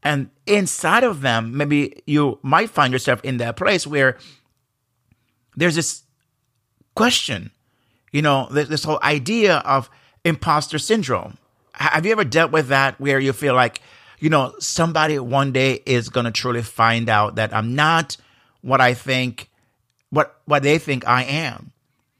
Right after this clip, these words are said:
And I think in every level of leadership or entrepreneurship, where you are the person leading the way, at some point, you're going to have this feeling of imposter syndrome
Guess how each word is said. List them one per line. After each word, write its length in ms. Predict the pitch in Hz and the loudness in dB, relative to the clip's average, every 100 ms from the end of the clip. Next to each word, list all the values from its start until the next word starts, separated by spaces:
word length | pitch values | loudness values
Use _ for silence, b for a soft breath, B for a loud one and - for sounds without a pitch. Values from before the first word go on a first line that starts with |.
| _ _ - | _ _ -2
And 160 | 175 | 0
I 80 | 156 | 0
think 240 | 156 240 170 | 0 -2 -2
in 120 | 156 | 0
every 260 | 160 165 170 | 0 2 4
level 320 | 151 160 147 | 4 4 0
of 320 | - 131 113 _ | -2 -4 -4 _
leadership 680 | 127 123 180 185 - 156 151 | -6 0 0 0 -2 -2 -2
or 160 | 135 117 | -4 0
entrepreneurship, 800 | 156 156 165 156 151 139 147 135 _ _ _ _ _ _ - | 0 0 -4 -2 -2 -2 -6 -6 _ _ _ _ _ _ 0
where 120 | 139 | 2
you 300 | 131 147 175 | 2 0 2
are 100 | 151 | 0
the 80 | 143 | 0
person 600 | - 147 143 156 131 120 | 0 -2 0 -6 -4 0
leading 240 | 147 165 | 2 2
the 80 | 160 | 0
way, 360 | 151 143 151 151 | 2 0 0 -2
at 140 | 113 | -4
some 260 | - 151 151 | -2 -2 -2
point, 360 | 165 170 160 - b b | -4 -4 -6 -14 b b
you're 240 | - 151 208 | 0 4 4
going 280 | 202 196 190 | 4 0 0
to 120 | 190 | -2
have 560 | 139 156 127 110 120 - b b b - | 2 2 4 2 -2 -8 b b b -4
this 260 | 143 - - | -4 -4 -12
feeling 880 | - - 185 226 180 123 107 123 131 _ _ _ _ | -14 -2 2 4 2 0 -2 -6 -8 _ _ _ _
of 400 | 135 131 131 - _ _ _ - | 0 0 0 -8 _ _ _ -4
imposter 920 | 143 139 151 175 - - 123 117 120 | -4 0 0 0 -2 -2 0 2 0
syndrome 840 | - - 208 214 127 98 90 - | -6 -4 -2 -2 -2 -4 -4 -14